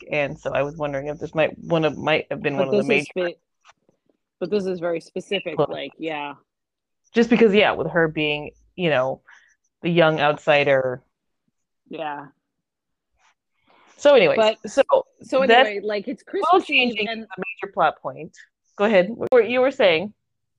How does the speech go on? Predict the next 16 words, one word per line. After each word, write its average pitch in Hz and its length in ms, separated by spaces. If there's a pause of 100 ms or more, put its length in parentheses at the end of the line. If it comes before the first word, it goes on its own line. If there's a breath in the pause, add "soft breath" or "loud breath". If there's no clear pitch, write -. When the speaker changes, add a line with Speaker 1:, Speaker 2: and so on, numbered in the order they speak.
(480)
Speaker 2:
So, 247 280
uh, 226 420
it's 220 200
Christmas 285 400
Eve, 247 400 (180)
and 208 480
he 247 220
did 247 220
the 240 120
whole, 208 440 (200)
like, 190 300 (560)
"I 220 60
wanna 240 220
change 226 320
my 208 180
will" 185 540